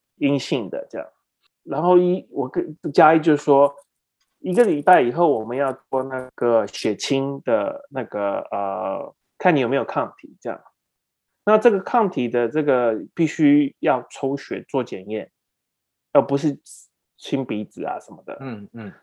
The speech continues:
Speaker 1: 所以就安排了，后来十天以后又去抽血做检验，等报告，报告出来就说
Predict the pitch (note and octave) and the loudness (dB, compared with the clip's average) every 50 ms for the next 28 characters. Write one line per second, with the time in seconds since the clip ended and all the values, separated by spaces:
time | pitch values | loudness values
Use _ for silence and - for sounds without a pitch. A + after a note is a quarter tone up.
0 | _ _ _ D3+ C#3+ C3 C3 D#3 D3 D3 D3 D#3 D#3+ D#3+ - B2 A2+ A#2 A#2+ A#2 | _ _ _ 4 4 6 6 8 8 10 8 8 6 4 0 0 0 2 2 2
1 | A2 - C3 B2+ A#2+ A2 A2+ A2 - A#2+ A2 A#2+ A#2 A2 G#2 G#2 A#2 A#2 A#2+ A2+ | 0 0 -2 0 0 0 0 -2 -6 -8 -8 -6 -6 -6 -6 -2 0 2 2 0
2 | A2 - A#2+ - - A#2 A2+ A2 - - G2+ G2 - A#2+ A2+ A2 G2+ G#2 G2+ G#2+ | 0 -4 -10 -8 -2 0 0 0 0 -6 -10 -6 -6 -8 -6 -6 -6 -8 -8 -8
3 | G#2 - _ _ _ _ _ - A2 A2 G#2 C3+ B2+ B2 A#2 - B2 A2+ A2 - | -10 -12 _ _ _ _ _ -10 -8 -2 2 2 2 2 4 2 2 2 2 2
4 | C3+ C3 C3+ C3 B2+ - C3 B2 A#2+ B2 A#2 - - C3+ - | 0 2 2 -2 -2 -2 -4 -2 -2 -4 -4 -4 -4 -6 -6